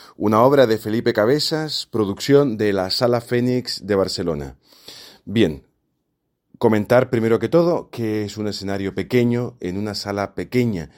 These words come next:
La Sala Fénix tiene un escenario de cinco metros de ancho por tres de fondo y tres y medio de alto.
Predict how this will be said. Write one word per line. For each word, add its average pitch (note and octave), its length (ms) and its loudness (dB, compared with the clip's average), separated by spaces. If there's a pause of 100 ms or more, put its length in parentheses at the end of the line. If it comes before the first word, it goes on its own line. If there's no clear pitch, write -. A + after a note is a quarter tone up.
(320)
La D#2+ 160 -6
Sala F#2 220 -2
Fénix G2+ 640 -4
tiene G2+ 220 -2
un G2+ 100 -2
escenario G#2 560 0
de G2+ 180 0
cinco B2 460 -4
metros A#2 320 -4
de A2 100 0
ancho A#2 480 -2 (320)
por F#2+ 200 0
tres A2 260 0
de G#2+ 100 -6
fondo A2+ 500 0
y G#2 120 -8
tres A2 360 -6
y G#2 60 -8
medio G#2+ 360 -2
de F#2+ 160 -2
alto. D2+ 420 -6